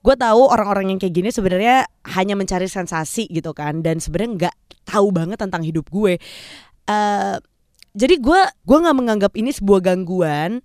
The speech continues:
tapi menurut gue lucu aja gitu loh. Tapi gue mau bahas karena banyak yang support aku, banyak yang tulisin D M, banyak bahkan yang bales-balesin di, eh, reply-nya,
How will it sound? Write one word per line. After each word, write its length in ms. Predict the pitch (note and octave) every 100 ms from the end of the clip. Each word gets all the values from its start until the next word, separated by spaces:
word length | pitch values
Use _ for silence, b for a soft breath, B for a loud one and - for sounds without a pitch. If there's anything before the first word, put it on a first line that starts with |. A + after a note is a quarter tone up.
| b
tapi 160 | b A3
menurut 320 | C#4+ B3+ A3+
gue 200 | G3+ G#3+ B3+
lucu 240 | G#3 -
aja 320 | F#3 G3 G3
gitu 320 | F#3 F3 -
loh. 240 | D#3+ D3 C#3 -
Tapi 240 | _ B3+ D#4+
gue 80 | E4
mau 160 | D#4+
bahas 320 | B3+ A3 B3+
karena 400 | - A#3+ A3+ D4
banyak 320 | A#3 A3 C#4+ C4+
yang 80 |
support 320 | C4+ C4+ B3+ -
aku, 640 | D#4+ - - D#4+ D#4+ D#4+ D#4+ B B
banyak 240 | G3+ A3 A3
yang 320 | G#3+ G#3+ G#3 A3
tulisin 400 | A3 G3+ A3 G#3
D 160 | C4
M, 160 | C4+ B3
banyak 320 | G3+ G3+ B3+ -
bahkan 480 | G#3 G3+ - B3 C4
yang 240 | A#3 G#3+
bales-balesin 880 | G#3 G#3+ G#3 G3+ G3 G3+ - B3 B3+
di, 240 | G#3 G#3+ - B B B
eh, 160 | G3+ G3+ G#3
reply-nya, 720 | G#3 A3 G3 G3 G3 A#3